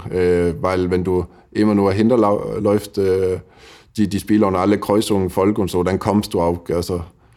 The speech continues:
äh, falsch in, in, äh, nach die erste oder dritte Kreuzung. Also das, das, das passiert für fast alles und man muss auch die Situation lesen ein bisschen und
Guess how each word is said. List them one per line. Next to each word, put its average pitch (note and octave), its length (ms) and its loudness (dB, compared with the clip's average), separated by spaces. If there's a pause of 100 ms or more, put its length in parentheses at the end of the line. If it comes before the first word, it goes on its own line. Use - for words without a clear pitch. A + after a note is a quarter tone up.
(220)
äh, F2 180 -2
falsch F#2+ 360 -2
in, F2+ 260 0
in, F2 160 -2
äh, A1 260 -6 (480)
nach G2 200 -2
die F#2+ 160 -4
erste F#2 280 0
oder F2+ 260 0
dritte F2+ 760 -2
Kreuzung. F#2 520 -4
Also F2+ 260 -4
das, F2+ 360 -6
das, - 200 -10
das F2+ 220 -4
passiert F#2+ 560 -4
für G2 160 -6
fast F#2 260 -4
alles F#2+ 320 2
und F#2+ 100 0
man F#2+ 120 0
muss G#2 180 0
auch G2+ 160 2
die G2 120 0
Situation G#2 480 2
lesen A2+ 280 2
ein E2 120 -2
bisschen E2 360 -6
und F2+ 540 -6